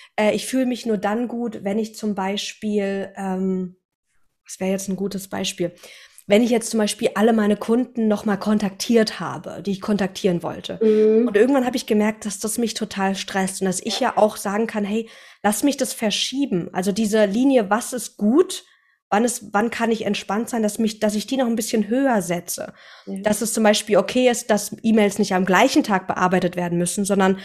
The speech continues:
Speaker 1: dass ich einfach sag, okay, das darf am nächsten Morgen auch noch bearbeitet werden.
Speaker 2: Ja.
Speaker 1: Man muss ja nicht sagen, okay, jetzt gehe ich von null auf hundert, aber so auch dieser, dieser kleine Rahmen wieder setzen, um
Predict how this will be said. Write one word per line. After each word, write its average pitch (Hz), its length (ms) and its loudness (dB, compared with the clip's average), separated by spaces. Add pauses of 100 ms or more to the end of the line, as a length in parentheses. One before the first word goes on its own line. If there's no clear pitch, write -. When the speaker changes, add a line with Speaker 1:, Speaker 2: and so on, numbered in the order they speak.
(360)
Speaker 1:
dass 214 140 4
ich 214 120 0
einfach 220 420 0
sag, 208 200 2
okay, 254 220 2
das - 180 2
darf 220 360 2 (420)
am 233 100 4
nächsten 254 360 4
Morgen 220 300 6
auch 175 120 -2
noch 175 140 -6
bearbeitet 170 640 -8
werden. - 280 -12
Speaker 2:
Ja. 208 160 -6 (520)
Speaker 1:
Man 208 100 6
muss 254 140 8
ja 285 60 8
nicht 254 140 6
sagen, 214 180 6
okay, 214 180 4
jetzt 214 180 4
gehe 233 120 0
ich 214 100 -4
von 220 180 2
null 233 160 6
auf 185 180 0
hundert, 254 460 2
aber 214 180 -2
so 220 180 0
auch 226 120 -6
dieser, 240 340 0
dieser 220 280 -2
kleine 240 460 0
Rahmen 233 360 0
wieder 190 220 0
setzen, 185 340 -2
um 214 260 0